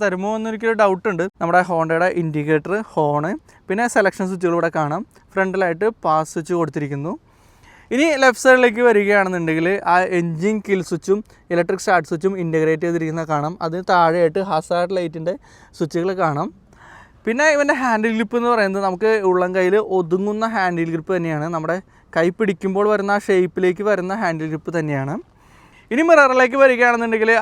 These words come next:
ആ ക്ലാസിക് റെട്രോ ഫീൽ കിട്ടാനുള്ള റൗണ്ട് മിറർ യൂണിറ്റുകൾ തന്നെയാണ് Honda അതിൽ കൊടുത്തിരിക്കുന്നത്. ഇതിൽ ക്രോമിയം ഫിനിഷ് നൽകിയിട്ടുള്ളത് വളരെ നല്ല കാര്യം തന്നെയാണ്. പിന്നെ ഈ വാഹനത്തിനെ മൊത്തത്തിൽ നോക്കുമ്പോൾ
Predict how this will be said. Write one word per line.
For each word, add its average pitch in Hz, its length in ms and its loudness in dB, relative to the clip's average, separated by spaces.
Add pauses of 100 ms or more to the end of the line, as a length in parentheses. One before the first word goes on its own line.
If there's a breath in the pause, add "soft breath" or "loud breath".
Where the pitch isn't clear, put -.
ആ 208 40 8 (140)
ക്ലാസിക് 202 460 2 (120)
റെട്രോ 196 400 0
ഫീൽ 185 180 0 (100)
കിട്ടാനുള്ള 175 380 0 (120)
റൗണ്ട് 165 400 2 (400 soft breath)
മിറർ 175 240 4
യൂണിറ്റുകൾ 170 340 -2 (100)
തന്നെയാണ് 165 440 -2
Honda 156 320 -2
അതിൽ 170 120 -4 (120)
കൊടുത്തിരിക്കുന്നത്. 147 600 -4 (480 soft breath)
ഇതിൽ 170 140 -2 (160)
ക്രോമിയം 180 520 0 (100)
ഫിനിഷ് 185 480 0
നൽകിയിട്ടുള്ളത് 170 600 -2 (100)
വളരെ 151 260 0 (100)
നല്ല 175 120 -2 (100)
കാര്യം 165 260 0
തന്നെയാണ്. 147 300 -6 (500 soft breath)
പിന്നെ 240 240 0
ഈ 294 100 2
വാഹനത്തിനെ 262 380 2 (100)
മൊത്തത്തിൽ 214 460 0 (100)
നോക്കുമ്പോൾ 190 360 -2